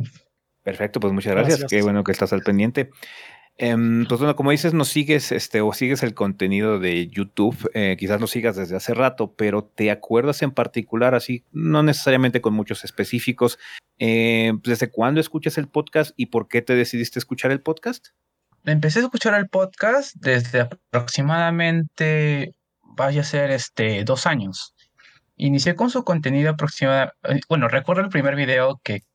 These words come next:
Speaker 3: este, que vi de ustedes fue el de Rápidos y Furiosos. Este, concretamente, la parte que más me llamó la atención fue cuando hicieron la broma del "¿Por qué el juego cuesta sesenta dólares si el juego lo puedes comprar, si,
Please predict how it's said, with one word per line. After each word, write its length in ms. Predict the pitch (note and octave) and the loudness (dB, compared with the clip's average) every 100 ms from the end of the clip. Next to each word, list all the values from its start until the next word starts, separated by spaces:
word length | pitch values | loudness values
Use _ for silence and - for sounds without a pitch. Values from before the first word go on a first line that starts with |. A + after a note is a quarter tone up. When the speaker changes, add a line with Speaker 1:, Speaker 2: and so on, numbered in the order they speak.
| _ _ _ | _ _ _
Speaker 3:
este, 460 | - A#2+ - A#2 A2 | -4 -2 0 -2 0
que 100 | A2+ | 0
vi 100 | A#2+ | 0
de 60 | B2+ | -2
ustedes 400 | B2 A#2 B2 B2 | 0 0 0 0
fue 160 | A#2 | 0
el 140 | A#2 G2+ | 0 0
de 340 | F#2+ F2+ F#2+ | -2 0 -2
Rápidos 320 | A2 G#2 A2+ A2+ | -2 0 0 0
y 40 | |
Furiosos. 560 | - G2 G#2 F3+ - - - _ _ _ _ _ _ - | -2 -2 0 -2 -4 -14 -20 _ _ _ _ _ _ -4
Este, 920 | - A#2+ - - A#2 A#2 A#2 A2+ A2+ | -2 -2 -4 -2 2 2 4 2 0
concretamente, 1040 | - C3+ E3+ F3+ F3+ F3 D#3 E3+ E3+ E3 - - | 0 0 2 0 0 -2 0 0 2 0 -2 -4
la 220 | A#2+ A#2 | -2 0
parte 320 | B2 A#2+ C#3+ | 0 0 -2
que 140 | B2+ G#2+ | 0 0
más 220 | A2 A2 | 0 0
me 120 | A#2 G#2 | 0 0
llamó 220 | F#2+ A2 | 0 0
la 100 | A#2+ | 0
atención 640 | A#2+ A2 G#2+ A#2+ A2+ B2 - _ _ _ | 2 0 2 2 2 0 -6 _ _ _
fue 220 | - B2+ | -2 -2
cuando 260 | B2 B2 A#2+ | 0 2 2
hicieron 480 | A2 A#2+ A2+ A#2 A2+ | 2 0 2 2 2
la 120 | G#2+ | 0
broma 460 | G2+ A#2 A#2 A2+ G#2+ | 0 2 2 2 2
del 320 | G2 F#2+ F#2 _ _ _ _ _ _ - - - - | 2 0 -2 _ _ _ _ _ _ -20 -20 -20 -6
"¿Por 140 | - A#2+ | -2 0
qué 80 | C#3+ | 0
el 60 | |
juego 240 | A#2+ C3+ B2+ | 0 -2 0
cuesta 260 | C3 C3 | -2 -2
sesenta 340 | A#2 B2 A#2+ A2+ | 0 0 2 2
dólares 380 | B2 A#2 A#2 - | 4 2 0 -2
si 160 | A#2+ | 0
el 100 | G#2+ | 0
juego 280 | G2 C3 B2 | 0 0 2
lo 80 | A#2+ | 2
puedes 180 | A#2+ A#2+ | 0 0
comprar, 400 | - A2+ - A2+ | 0 0 2 2
si, 120 | B2 | 0